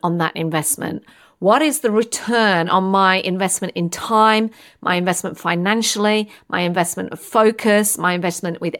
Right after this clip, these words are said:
energy? Am I intentionally choosing that? Because I know my investment in that space is the very thing that's gonna unlock that next level of success. You know, you might look at the cost of opportunity right now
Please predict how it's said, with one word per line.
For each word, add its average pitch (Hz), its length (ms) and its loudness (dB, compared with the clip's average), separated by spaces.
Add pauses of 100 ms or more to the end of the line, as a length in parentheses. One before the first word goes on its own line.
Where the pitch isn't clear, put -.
energy? 226 520 0
Am 180 120 0
I 180 100 -2
intentionally 185 720 -4
choosing 247 580 2
that? 160 260 0 (260)
Because 185 280 0
I 202 100 2
know 214 240 0
my 196 160 2
investment 190 540 0
in 175 120 -2
that 175 140 0
space - 360 -2
is 170 100 -8
the 175 80 -2
very 202 340 0
thing 185 400 -2 (260)
that's 180 140 -6
gonna 185 220 0
unlock 175 500 0
that 165 160 -2
next - 360 -4
level 165 220 0
of 156 100 -2
success. - 640 -8 (440)
You 233 80 0
know, 254 80 4
you 269 180 4
might 359 180 4
look 185 580 4 (340)
at - 380 -2
the - 80 -6
cost - 720 2 (120)
of 185 280 2
opportunity 202 640 0
right 170 220 0
now 156 300 -4